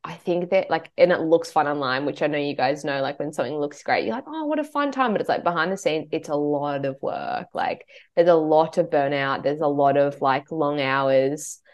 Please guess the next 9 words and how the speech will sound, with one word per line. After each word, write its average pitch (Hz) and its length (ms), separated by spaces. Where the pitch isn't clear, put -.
There's 165 160
always 147 340
been 143 220
on, 143 260
like, 139 380
I 165 140
don't 170 180
know 156 160
personally, 147 640